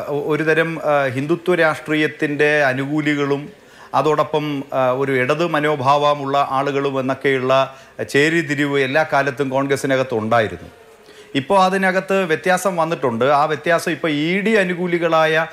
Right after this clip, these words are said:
കോൺഗ്രസ് നേതാക്കളും ഇ ഡി പ്രതികൂലികളായ കോൺഗ്രസ് നേതാക്കളും എന്ന മട്ടിലേക്ക് മാറുകയുണ്ടായി. രാജു പി നായർ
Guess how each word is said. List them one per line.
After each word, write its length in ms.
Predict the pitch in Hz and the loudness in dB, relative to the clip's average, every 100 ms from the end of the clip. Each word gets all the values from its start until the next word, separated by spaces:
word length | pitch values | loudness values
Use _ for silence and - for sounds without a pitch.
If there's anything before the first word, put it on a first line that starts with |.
| - - | -12 -2
കോൺഗ്രസ് 460 | 139 156 165 160 147 | 0 2 0 -2 0
നേതാക്കളും 560 | 147 143 - 147 156 | 2 0 0 -4 -2
ഇ 200 | 143 175 | -2 0
ഡി 200 | 185 190 | 0 0
പ്രതികൂലികളായ 760 | 147 151 180 196 190 180 165 156 | 0 2 2 4 2 2 2 2
കോൺഗ്രസ് 440 | 147 147 151 147 | 0 -2 -2 -2
നേതാക്കളും 440 | 143 139 131 139 135 | 0 0 0 -2 -2
എന്ന 120 | 139 | -2
മട്ടിലേക്ക് 640 | 127 - 131 131 110 92 - - - 113 | -2 -2 -2 -2 -2 -8 -8 -20 -8 0
മാറുകയുണ്ടായി. 680 | 127 147 151 131 104 104 | 2 4 2 2 0 0
രാജു 280 | 117 135 170 | 2 2 0
പി 140 | 185 | -2
നായർ 580 | 185 175 170 170 175 185 | 0 2 2 2 0 -2